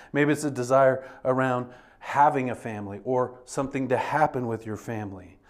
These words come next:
Or maybe, I, I can say for me, th-, there's a lot of desire for our church. And so many of the things that I desire for our church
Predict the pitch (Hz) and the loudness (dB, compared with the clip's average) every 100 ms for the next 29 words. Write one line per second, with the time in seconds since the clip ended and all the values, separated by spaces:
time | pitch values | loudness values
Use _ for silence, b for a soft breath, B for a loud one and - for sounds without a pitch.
0 | B B 135 170 180 170 165 - 120 127 | B B 0 2 4 2 -4 -4 -2 -2
1 | 131 135 131 127 131 127 139 156 127 107 | 0 -2 -2 -4 -4 -4 -4 -4 -6 -10
2 | 120 113 120 113 - - 120 135 147 127 | -12 -8 -10 -10 -18 -12 -4 -2 -2 -6
3 | 117 110 107 135 117 101 117 107 101 - | -8 -4 2 2 2 -2 -2 -2 -4 -6
4 | 165 - - - _ b b b b b | -8 -8 -16 -20 _ b b b b b
5 | b - 127 123 123 123 - - 156 151 | b -6 -4 -2 -2 -4 -4 0 0 2
6 | 147 135 110 113 107 139 139 110 117 117 | 0 -2 -4 -6 -6 -6 -6 -6 -4 -2
7 | 120 113 117 113 113 107 - 135 135 - | -4 -4 -2 -2 -4 -8 -8 -12 -12 -16